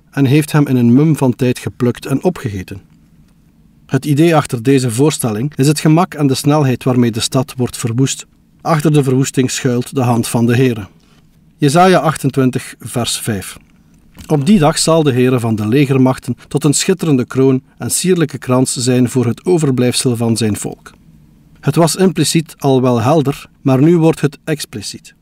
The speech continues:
De trots moet niet gebaseerd zijn op een sterke, mooie stad, maar op de Heere van de hemelse legers. De Heer, niets of niemand anders,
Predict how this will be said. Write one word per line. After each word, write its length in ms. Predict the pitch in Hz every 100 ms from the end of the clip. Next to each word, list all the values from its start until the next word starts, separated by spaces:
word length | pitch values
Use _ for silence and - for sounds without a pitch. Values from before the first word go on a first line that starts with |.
| _
De 120 | - 101
trots 420 | 135 180 - -
moet 220 | 120 104
niet 180 | 127 165
gebaseerd 500 | - 151 135 131 123
zijn 240 | - 127 -
op 160 | 123
een 100 | 110
sterke, 460 | - - 156 - 151
mooie 360 | 151 127 165 165
stad, 400 | - 95 110 - -
maar 160 | 139
op 100 | 151
de 100 | 151
Heere 340 | 139 175 170 147
van 160 | 135
de 80 | 131
hemelse 420 | 113 120 120 -
legers. 500 | 117 131 110 101 - - _ _
De 100 | -
Heer, 420 | 147 165 123 98 _
niets 440 | - 135 202 - -
of 260 | 151 - 151
niemand 460 | 139 160 147 131
anders, 500 | 127 123 120 - -